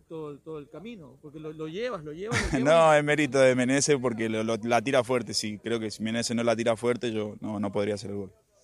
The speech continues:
Speaker 1: Bueno, ahora se viene Centro Deportivo Olmedo, más allá de que ya es un equipo descendido, de una u otra forma hay que, hay que respetarlo, ¿no?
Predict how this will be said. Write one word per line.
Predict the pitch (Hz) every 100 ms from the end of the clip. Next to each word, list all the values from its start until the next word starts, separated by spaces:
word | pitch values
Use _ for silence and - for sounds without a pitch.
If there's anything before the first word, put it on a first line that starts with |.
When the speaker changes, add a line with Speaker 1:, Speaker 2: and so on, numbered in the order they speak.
| 147
Speaker 1:
Bueno, | - 165 147
ahora | 170
se | 170
viene | 160 165 170 165 151 131
Centro | - 147 160
Deportivo | 151 139 139 151 151
Olmedo, | 143 156 151 127
más | 131 139
allá | 143 160
de |
que | 147
ya | 143
es | 143
un | 165
equipo | 156 160 - 160
descendido, | 151 - 151 151 180 170 185 - - - -
de | -
una | 143 160
u | 165
otra | 165 151
forma | - 165 185 185
hay | 160
que, | - 147 135 120
hay | 139
que | 165
respetarlo, | 151 147 131 170 131
¿no? | 131